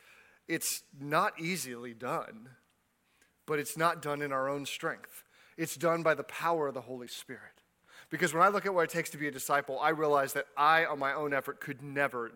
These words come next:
do this, could never accomplish it. It's not just like me being a little better than I am today. No, to make Jesus my Lord, I'm gonna need the power of the Holy Spirit to fill me, to change me,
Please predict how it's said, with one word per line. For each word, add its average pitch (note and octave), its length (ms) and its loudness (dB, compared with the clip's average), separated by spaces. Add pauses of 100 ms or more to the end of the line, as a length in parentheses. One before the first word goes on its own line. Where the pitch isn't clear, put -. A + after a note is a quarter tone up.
do A#2+ 180 -10
this, G2 240 -12
could C#3+ 220 -8
never D3+ 380 -2
accomplish A#2+ 580 -8
it. G2 80 -14 (240)
It's D3 160 -2
not F#3 160 6
just D#3 160 -6
like D#3 160 4 (200)
me E3+ 280 4
being D#3+ 160 0
a D3+ 60 -2
little D3+ 140 2
better C#3+ 300 2
than C3+ 100 0
I C3 140 2
am C3 100 0
today. C3 360 0 (240)
No, D#3 220 2
to - 140 -10
make D#3 200 0
Jesus F3 420 -4
my D3 140 -2
Lord, C#3+ 180 2 (100)
I'm D3 60 -10
gonna D#3 260 -4
need C#3+ 280 -6
the C3+ 60 -12
power C3 360 -4
of A#2+ 60 -6
the A#2+ 80 -10
Holy A#2+ 260 -12
Spirit - 400 -8 (300)
to - 80 -12
fill F3 280 4
me, D3 160 -2
to B2 120 -10
change D3+ 420 -4
me, B2+ 160 -10